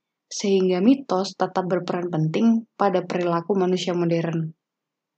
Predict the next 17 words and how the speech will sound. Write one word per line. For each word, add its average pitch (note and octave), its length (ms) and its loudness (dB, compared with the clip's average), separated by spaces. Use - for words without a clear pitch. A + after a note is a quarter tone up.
Walaupun G#3 560 4
kita, G#3+ 560 0
sebagai F#3+ 480 0
manusia, G3 640 0
sudah F3+ 320 -2
hidup F3 320 -4
di F3 80 0
zaman F3 240 -2
modern, F3 640 -2
mitos A3+ 560 0
masih G#3 240 0
memegang G3 480 2
peranan F#3 400 0
penting F3 400 2
dalam F3+ 320 2
kehidupan F3 400 -2
manusia. F#3+ 640 0